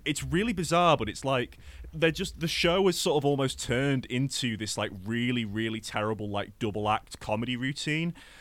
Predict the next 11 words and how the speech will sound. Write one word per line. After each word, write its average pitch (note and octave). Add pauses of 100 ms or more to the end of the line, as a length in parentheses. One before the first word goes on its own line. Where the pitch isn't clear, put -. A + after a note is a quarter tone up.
(240)
Um, A#2+ (100)
I C3+
just D#3+
find E3+
them E3
to D3+
be, C#3
like, B2
so C3
unprofessional. A2 (440)
Um, A2